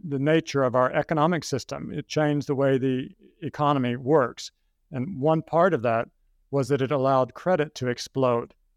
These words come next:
So much so that I, I, I suggest that capitalism evolved into what I call creditism. Capitalism was an economic system where businessmen would invest, some of them would make a profit,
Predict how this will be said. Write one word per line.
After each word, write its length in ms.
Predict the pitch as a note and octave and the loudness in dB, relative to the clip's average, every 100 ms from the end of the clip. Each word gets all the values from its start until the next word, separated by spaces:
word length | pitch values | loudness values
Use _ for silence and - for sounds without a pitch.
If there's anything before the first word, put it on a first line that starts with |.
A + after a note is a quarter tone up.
| _ | _
So 260 | - - F3+ | -10 0 2
much 260 | F3+ G3+ - | 4 2 0
so 320 | D#3+ B2+ A#2+ | 0 2 2
that 140 | C#3 | 0
I, 420 | - F3+ C#3+ C#3 C#3 D3+ _ _ _ | -4 -2 0 2 0 -6 _ _ _
I, 240 | C#3+ D#3 - | -2 -2 -2
I 100 | D#3+ | -2
suggest 640 | C#3+ C#3+ A#2 E3 D#3+ - - | -2 -4 2 4 4 2 -6
that 120 | C#3+ F3+ _ _ _ | -6 -8 _ _ _
capitalism 840 | - F3 F#3+ - C3 B2+ B2 A#2+ C3+ _ _ _ - | -4 2 2 2 -2 0 -2 -4 -6 _ _ _ -6
evolved 520 | C#3 C3 D3 C#3+ B2 | -2 4 4 4 2
into 680 | C#3 C3 - C3+ C3 C3 C#3+ - _ _ - | -4 -4 -4 -2 0 -2 -6 -16 _ _ -2
what 160 | C3 | 2
I 120 | C3 | 2
call 440 | C3 C3 B2+ B2+ - | 0 0 0 0 -4
creditism. 800 | - G3 G3+ D3 A#2+ G#2+ A2 F#3+ _ _ _ | -6 2 2 2 0 -2 -8 -10 _ _ _
Capitalism 720 | - D#3+ G3 - D3+ C3 C#3+ | -2 2 2 2 0 2 0
was 140 | C#3 B2+ | 0 0
an 100 | C#3 | 0
economic 440 | D3+ D3 C#3 C3+ | 0 2 2 0
system 600 | - D#3 - C#3 C3+ E3 | 0 -2 0 -2 -2 -2
where 260 | D3 C#3 C3 G3 _ _ _ | 0 2 0 -4 _ _ _
businessmen 840 | D3 E3 F#3 F3 D3+ C#3+ C3+ C#3+ C3+ _ _ - | -2 0 0 -2 0 0 0 -2 -8 _ _ -4
would 140 | C#3+ | 0
invest, 580 | D#3 C#3 B2 A#2 - - _ _ - | 2 2 2 2 -2 -14 _ _ -14
some 260 | - D#3 | -2 0
of 80 | E3 | 2
them 100 | E3 | 2
would 120 | E3 | 0
make 220 | C#3+ D3 C#3+ | 2 0 0
a 60 | |
profit, 480 | - C#3 B2 - B2 | -4 0 0 0 -8